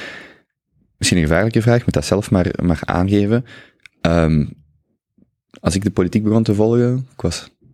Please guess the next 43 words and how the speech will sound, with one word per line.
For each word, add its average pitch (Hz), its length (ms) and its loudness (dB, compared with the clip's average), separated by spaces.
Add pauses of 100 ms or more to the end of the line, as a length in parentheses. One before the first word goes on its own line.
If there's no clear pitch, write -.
(280)
achttien 110 360 -2
of 110 100 -2
zo, 110 280 -2
in 110 80 -2
tweeduizend 90 400 2
en 82 80 2
negen, 101 260 4
dus 95 140 -4
vanaf 82 220 0
die 85 120 0
periode 85 440 2
daar 82 160 0
meer 80 160 2
interesse 78 380 -2
in 98 100 0
beginnen 95 280 0
tonen, 104 340 0 (480)
dan 80 600 0 (300)
leefde 82 320 2
er 78 140 0
tenminste 80 360 0
in 73 60 2
mijn 85 400 2
hoofd 87 640 -2
en 76 200 0
vanuit 73 200 0
de - 60 -12
communicatie, - 760 -2
onder 76 200 2
andere 76 540 2
van 76 400 0
N-V 76 340 0
H 80 100 0
en 73 180 2
de 76 100 0
andere 80 260 0
Vlaamse 80 320 -2
partijen, 80 340 -2
het 76 120 -2
idee 78 300 2
van, 82 240 0 (340)
zolang 85 320 0
we 80 220 2